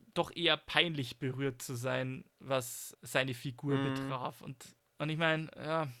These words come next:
Speaker 1: er hat sehr brutal gehandelt und hat auch den Streit und den Kampf gesucht und entsprechend schnell hat ihn das Leben eingeholt. Also er wurde geboren acht-, Dezember achtzehnhundertfünfundvierzig, gestorben achtzehnhundertzweiundachtzig, gerade mal sechsunddreißig Jahre alt.
Speaker 2: Mhm.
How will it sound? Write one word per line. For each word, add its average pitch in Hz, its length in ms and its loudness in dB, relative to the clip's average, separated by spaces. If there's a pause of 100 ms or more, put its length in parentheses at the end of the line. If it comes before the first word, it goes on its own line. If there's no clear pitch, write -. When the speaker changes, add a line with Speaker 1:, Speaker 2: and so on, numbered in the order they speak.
(160)
Speaker 1:
er 151 160 2
hat 190 200 6
sehr 196 800 2
brutal 165 640 0
gehandelt 165 520 0
und 165 100 -4
hat 175 140 0
auch - 160 -4
den 151 160 -6
Streit 156 400 -2
und 175 60 -4
den 156 120 -6
Kampf 160 300 -2
gesucht 160 440 -10
und 170 220 -8
entsprechend 170 520 -4
schnell 170 240 0
hat 170 140 0
ihn 170 100 -4
das 156 140 -6
Leben 165 300 0
eingeholt. 135 760 0
Also 139 220 -4
er 139 260 -2
wurde 190 500 -2 (840)
geboren 147 420 0
acht-, - 340 0 (140)
Dezember 165 500 2
achtzehnhundertfünfundvierzig, 160 1300 -2
gestorben 156 440 0
achtzehnhundertzweiundachtzig, - 1500 -2
gerade 156 240 0
mal 170 140 0
sechsunddreißig 156 680 0
Jahre 135 280 6
alt. 127 240 4
Speaker 2:
Mhm. 143 200 -2